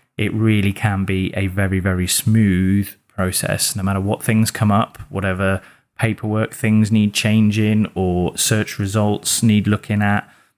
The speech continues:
queries need raising. If everybody is all, is acting like that and behaving like that and pushing forward, then it really doesn't need to be as stressful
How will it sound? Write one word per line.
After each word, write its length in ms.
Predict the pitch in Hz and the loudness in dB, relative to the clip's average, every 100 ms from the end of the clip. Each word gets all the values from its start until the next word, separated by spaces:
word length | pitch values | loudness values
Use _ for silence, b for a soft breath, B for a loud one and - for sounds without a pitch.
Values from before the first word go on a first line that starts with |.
| _ | _
queries 560 | - - 110 107 104 98 | -6 0 2 2 2 2
need 220 | 104 101 | 2 2
raising. 580 | 101 98 98 101 98 98 B B B | 2 2 2 4 4 2 B B B
If 180 | - - | -10 -2
everybody 520 | 117 107 101 101 95 | -2 0 -2 0 0
is 100 | 92 | 0
all, 240 | 104 95 90 - _ _ | 0 -2 -2 -10 _ _
is 120 | 107 113 | -2 0
acting 380 | 110 - 95 | -2 -6 -8
like 240 | 87 85 - | -8 -10 -8
that 220 | 87 85 | -6 -6
and 100 | 90 | -6
behaving 480 | 95 104 101 92 82 | -6 -2 -2 -2 -4
like 180 | 85 - | -6 -2
that 220 | 87 85 | -2 -2
and 120 | 92 | -2
pushing 320 | - 110 92 | -2 -2 -2
forward, 440 | - 87 82 85 82 - _ _ _ _ _ - 117 | -4 -4 -2 -2 -4 -12 _ _ _ _ _ -12 -2
then 140 | 107 | 0
it 80 | 98 | 0
really 440 | 104 101 95 92 | 0 0 0 0
doesn't 380 | 92 98 92 87 | -2 -4 -4 -2
need 140 | 98 | -4
to 80 | - | -4
be 100 | 92 | -2
as 80 | 90 | -2
stressful 560 | - 85 - 95 95 | -4 -6 -8 -6 -8